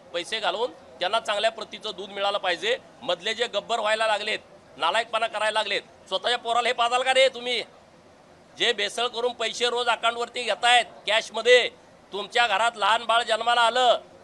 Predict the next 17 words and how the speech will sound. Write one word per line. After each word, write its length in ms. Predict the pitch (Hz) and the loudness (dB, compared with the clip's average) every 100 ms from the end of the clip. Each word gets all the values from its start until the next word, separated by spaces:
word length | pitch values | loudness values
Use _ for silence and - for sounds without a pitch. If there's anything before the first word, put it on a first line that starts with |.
| - | 2
तर 180 | 226 233 | 4 4
तुम्ही 260 | 226 240 | -2 -8
युरिया 280 | 233 220 226 | -8 -2 0
टाकलेलं 380 | 240 220 240 240 | 0 0 -2 -4
दूध 120 | 160 233 | -4 0
त्याला 160 | 240 | 0
पाजाल 320 | 247 226 240 | 2 0 0
का? 240 | 254 262 196 - - - - - - - | 4 4 4 -2 -20 -20 -20 -20 -16 -10
तुम्ही 180 | 214 247 | -8 -6
केमिकल 420 | 220 226 247 247 | -6 -4 -4 -2
टाकलेलं 540 | 247 233 240 247 254 - | -2 -2 -4 0 -2 -2
दूध 120 | 277 - | -6 2
तयार 200 | 226 240 | 4 4
केलेलं 320 | 233 240 247 | 0 -4 -4
तुम्ही 140 | 247 254 | -6 -2
पाजाल 320 | 226 240 247 | 0 2 2
का? 300 | 254 247 | 4 4